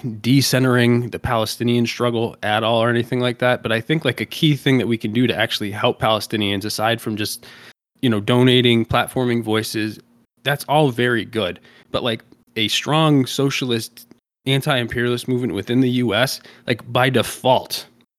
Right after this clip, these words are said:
helps the Palestinian struggle as well, you know? So, I don't know, we've just been talking a lot about, um, people that we've met coming out into the streets and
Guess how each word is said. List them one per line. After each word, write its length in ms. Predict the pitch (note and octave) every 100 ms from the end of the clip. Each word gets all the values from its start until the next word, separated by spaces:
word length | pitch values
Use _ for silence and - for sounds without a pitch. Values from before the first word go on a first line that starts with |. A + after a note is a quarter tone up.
| _
helps 300 | - A2 -
the 80 | G#2
Palestinian 640 | - G2+ G2 - G2 F2+
struggle 400 | F#2 G2 F#2 G2+
as 100 | G2
well, 280 | G2 - - -
you 120 | A2
know? 220 | G#2 G#2 - - _ _
So, 180 | - D3
I 120 | - F3
don't 120 | F3+
know, 140 | C#3
we've 200 | C3 D3
just 220 | D3 D3
been 340 | - D3 C#3 B2+ - - _ _
talking 400 | - C#3+ C#3+ D#3 C3+
a 60 |
lot 260 | A#2 A#2+ B2
about, 400 | A2+ A2+ A2+ A#2 - - -
um, 380 | B2+ A2 G#2 G#2
people 300 | - C#3 C3
that 160 | B2 A#2+
we've 180 | A#2 G#2+
met 340 | G#2+ G#2+ -
coming 280 | - A#2+ A2
out 140 | A2
into 100 | -
the 60 | A2+
streets 500 | - - D3 C#3+ -
and 320 | B2 A2+ A2+